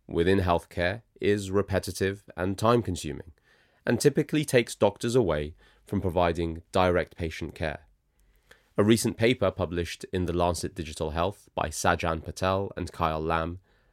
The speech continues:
discusses the use of Chat G P T to automate the production of discharge summaries. Discharge summaries, like much of paperwork within the N H S and other healthcare organizations, comes largely in a standardized format.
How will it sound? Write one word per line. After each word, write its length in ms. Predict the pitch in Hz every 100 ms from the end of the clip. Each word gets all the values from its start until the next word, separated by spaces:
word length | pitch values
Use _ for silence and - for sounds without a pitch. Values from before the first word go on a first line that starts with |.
| _
discusses 500 | 101 - 131 147 104
the 100 | 95
use 200 | 85 -
of 140 | 82
Chat 260 | - 113 -
G 160 | 104
P 220 | 98 98 92
T 320 | - 76 78 _ _ _ -
to 120 | - -
automate 500 | 131 139 131 131 123
the 60 |
production 600 | - 101 78 - - 76 - _
of 180 | 87 -
discharge 480 | 92 - 76 73 -
summaries. 520 | 90 76 - - - _ _ _ _ _ _ _ _ _ _ _ _
Discharge 460 | 110 123 - 92 92
summaries, 600 | 104 98 101 127 147 - _ _ _ _ _ _
like 240 | 151 170
much 240 | 180 196 -
of 140 | -
paperwork 640 | 101 95 90 85 80 - 95
within 220 | 92 87
the 140 | -
N 140 | 98 101
H 220 | 101 104
S 240 | 104 101
and 160 | 78 -
other 180 | 95 95
healthcare 420 | 98 - 101 101
organizations, 880 | 98 92 92 92 92 - 92 95 - _ _ _ _
comes 300 | - 156 110
largely 540 | 110 98 101 101 110 -
in 100 | 87
a 40 |
standardized 560 | 85 90 87 85 87 -
format. 540 | 101 92 76 - -